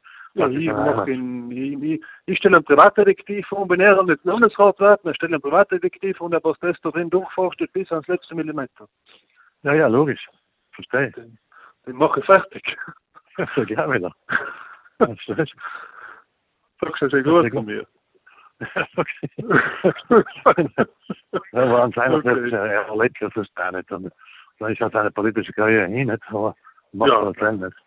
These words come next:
Speaker 1: Ja,
Speaker 2: Das
Speaker 1: in,
Speaker 2: erlebt
Speaker 1: in,
Speaker 2: er nicht, nicht, dass er das war.
Speaker 1: Das überlebt man
Speaker 2: Das
Speaker 1: nicht.
Speaker 2: Nein, ich glaube, ich meine nicht. Verstehst du? Aber jetzt, wenn alles jetzt kommt, dann schon.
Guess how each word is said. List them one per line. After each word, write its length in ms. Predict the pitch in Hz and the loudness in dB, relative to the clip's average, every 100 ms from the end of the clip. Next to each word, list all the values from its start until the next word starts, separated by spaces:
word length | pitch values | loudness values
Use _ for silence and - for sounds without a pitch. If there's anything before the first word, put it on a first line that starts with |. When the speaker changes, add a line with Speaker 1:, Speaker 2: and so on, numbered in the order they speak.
| _ _ - _ - | _ _ -20 _ -12
Speaker 1:
Ja, 80 | 101 | -6
Speaker 2:
Das 40 | |
Speaker 1:
in, 100 | 117 | -2
Speaker 2:
erlebt 240 | 101 123 110 | 0 0 -2
Speaker 1:
in, 60 | |
Speaker 2:
er 60 | 92 | -6
nicht, 160 | 95 92 | -6 -4
nicht, 200 | 98 90 | -4 -4
dass 100 | 92 | -6
er 80 | |
das 320 | 85 95 101 - | -2 -2 -2 -6
war. 140 | 90 - _ _ _ _ | -8 -10 _ _ _ _
Speaker 1:
Das 140 | 123 117 | -8 -4
überlebt 340 | 113 113 127 | -2 0 0
man 100 | - | -2
Speaker 2:
Das 80 | 120 - | -6 -10
Speaker 1:
nicht. 120 | 95 _ _ _ - - - - - - - - _ - | -18 _ _ _ -20 -20 -20 -20 -20 -18 -20 -20 _ -2
Speaker 2:
Nein, 240 | 156 151 | 2 4
ich 80 | 160 | 4
glaube, 200 | 160 143 | 4 2
ich 40 | |
meine 240 | 127 139 92 | 2 0 -2
nicht. 120 | - _ - - | -10 _ -20 -12
Verstehst 200 | - 139 | -4 -4
du? 280 | 131 110 - | -4 -12 -10
Aber 140 | 127 135 | -2 0
jetzt, 160 | 151 _ - _ | -2 _ -20 _
wenn 100 | 110 | -6
alles 200 | 107 143 - | 0 0 -2
jetzt 220 | 147 - | -8 -6
kommt, 220 | 190 190 - - - | -4 -4 -8 -18 -6
dann 140 | 131 | -4
schon. 320 | 110 120 92 | 0 -2 -2